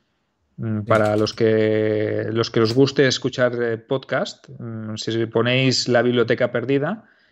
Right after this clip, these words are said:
Speaker 1: y ponéis, eh, Por los Dioses, que es la sección que hago yo en el programa, allí encontraréis uno dedicado al culto de Mitra, o al culto mitraico, no sé cómo le pusimos de título, pero ahí lo podréis encontrar también, que
Speaker 2: Sí.
Speaker 1: está en audio.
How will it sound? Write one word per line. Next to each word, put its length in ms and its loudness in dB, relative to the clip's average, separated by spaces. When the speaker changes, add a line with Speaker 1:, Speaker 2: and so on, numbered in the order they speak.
Speaker 1:
y 80 -8
ponéis, 840 -2
eh, 300 0
Por 260 2
los 180 0
Dioses, 400 -2
que 100 -6
es 40 -6
la 80 -4
sección 400 -4
que 80 -2
hago 200 0
yo 120 0
en 80 -4
el 140 -8
programa, 480 -2
allí 180 -2
encontraréis 680 0
uno 160 -4
dedicado 580 2
al 400 -4
culto 280 0
de 100 -2
Mitra, 360 -8
o 120 -2
al 80 -2
culto 240 0
mitraico, 540 -2
no 80 -4
sé 100 -6
cómo 240 -4
le 60 0
pusimos 400 -6
de 80 -4
título, 400 -4
pero 140 0
ahí 80 4
lo 100 4
podréis 300 2
encontrar 400 -2
también, 380 -6
que 140 -6
Speaker 2:
Sí. 120 -8
Speaker 1:
está 160 -4
en 140 -8
audio. 360 -8